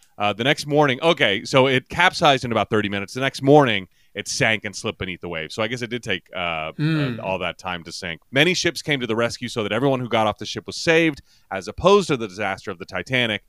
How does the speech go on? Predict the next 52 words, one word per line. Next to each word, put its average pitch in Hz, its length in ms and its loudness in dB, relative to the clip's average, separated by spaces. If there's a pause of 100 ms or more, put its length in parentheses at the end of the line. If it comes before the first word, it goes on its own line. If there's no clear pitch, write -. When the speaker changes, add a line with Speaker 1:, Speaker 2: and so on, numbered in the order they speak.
(120)
Speaker 1:
that 98 100 -6
occurred 90 280 -6
forty-four 95 440 -2
years 82 200 -6
before, 92 420 0
of 85 100 -10
course, 92 320 -6 (240)
much 135 260 2
further 92 380 -4
than 87 480 -4 (200)
twenty-five, 107 540 -4
whatever, 92 500 -6
um, 82 360 -10 (420)
just - 240 -8
off 101 140 -2
the - 80 -10
coast. 95 420 0
You 95 80 -6
know, 80 240 -6
they 87 140 -4
were 95 160 -4
kind 92 240 -6
of 82 60 -14
in 80 40 -14
the 82 60 -8
middle 82 180 -8
of 82 60 -12
nowhere. 82 340 -6 (320)
Most 202 320 6
of 226 60 6
the 139 60 6
Speaker 2:
Yeah. 127 100 2
Speaker 1:
casualties 131 600 2
occurred 113 540 -2 (340)
in 165 200 2
the 147 80 -2
collision, 110 720 -2 (280)
not, 127 380 2 (200)
uh, 110 320 0
via 110 260 -2
drowning 107 440 -2
or 98 80 -2
anything 95 280 -6
like 90 200 -4
that. 110 320 0
Three 214 260 -4
people 180 220 -2
did 147 220 2
die 120 440 4
during 120 280 0
the 110 100 -2
evacuation, 101 880 -2